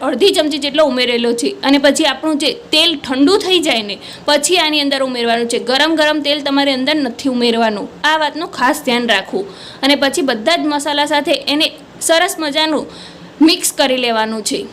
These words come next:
જો આ રીતના. અને આ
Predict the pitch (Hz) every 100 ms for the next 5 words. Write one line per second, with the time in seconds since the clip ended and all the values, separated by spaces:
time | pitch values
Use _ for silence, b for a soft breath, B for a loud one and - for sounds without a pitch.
0 | - - 269 277 262 - 254 233 220 214
1 | - - - - - - - - - -
2 | - - - - - - - - - -
3 | 294 302 302 294